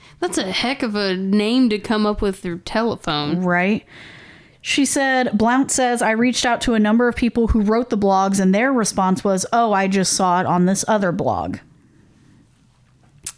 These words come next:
Speaker 1: Okay.
Speaker 2: So, I, mm, Blount's research, which included about eleven thousand Providence Journal articles pulled from the archives, made clear that the hotel's construction was actually financed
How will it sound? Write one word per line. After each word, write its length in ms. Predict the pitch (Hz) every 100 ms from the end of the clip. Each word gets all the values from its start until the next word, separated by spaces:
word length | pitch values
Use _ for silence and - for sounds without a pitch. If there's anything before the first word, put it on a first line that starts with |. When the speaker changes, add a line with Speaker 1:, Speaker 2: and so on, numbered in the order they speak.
| _ 208
Speaker 1:
Okay. 520 | 196 185 165 151 175
Speaker 2:
So, 220 | - 220
I, 600 | 196 185 175 165 - 180 - -
mm, 680 | 180 214 302 392 320 311 - - - - -
Blount's 400 | 214 247 330 -
research, 540 | 254 233 - 214 220 -
which 180 | 208
included 400 | 208 196 262 269
about 320 | 262 220 220 208
eleven 520 | 196 208 240 262 262
thousand 840 | - - 220 233 269 233 175 175 170
Providence 600 | 208 196 214 262 254 -
Journal 380 | 214 220 226
articles 580 | - 185 180 180 180 180
pulled 320 | - 214 247 254
from 160 | 233
the 120 | 208
archives, 600 | 202 226 - 175 170 185 - - -
made 320 | 202 220 262
clear 280 | - 220 233
that 140 | 240 226
the 80 |
hotel's 420 | 190 214 247 247 240
construction 540 | 214 190 208 208 254
was 160 | 220 196
actually 500 | 202 208 - 269 285
financed 680 | 269 208 196 185 196 - -